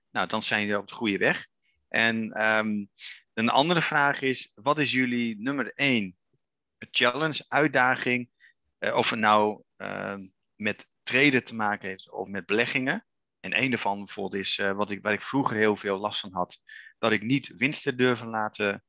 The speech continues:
heb durven laten lopen. Dus daar ben ik wel meer van afgestapt. Nu durf ik dat wel. En dat ik heel veel te vroeg winst, eh, of veel te vroeg winst, maar ook heel veel te vroeg, ehm, eh, veel te vroeg, ehm, in de markt ging,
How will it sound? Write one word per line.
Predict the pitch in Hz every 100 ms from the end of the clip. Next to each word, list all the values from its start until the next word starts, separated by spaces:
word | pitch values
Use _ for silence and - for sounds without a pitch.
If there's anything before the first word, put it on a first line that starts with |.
| _
heb | 104 -
durven | 107 104
laten | 98 98 98
lopen. | 98 101 - -
Dus | - 98
daar | 107 104
ben | 101
ik | 98
wel | 104 107
meer | 110 101
van | -
afgestapt. | 123 - 131 143 180 - - - - -
Nu | 113
durf | 110 113
ik | 107
dat | 101
wel. | 95 107 180 - _ - - -
En | 127
dat | 135
ik | 123
heel | 139 143 123
veel | - 180 175
te | 135
vroeg | 117 131 107
winst, | 151 135 -
eh, | 107 101 98
of | 104
veel | 123 127
te | - 107
vroeg | - 90
winst, | 113 147 -
maar | 113 131
ook | 123
heel | 131 123
veel | - 135
te | 127
vroeg, | - 117 104 -
ehm, | 101 101 101 98 - _ _ _ _
eh, | 92 90 90 95
veel | - 127
te | 113 101
vroeg, | - 95 -
ehm, | 98 98 98 -
in | 113
de | 110
markt | 107 131
ging, | - 120 120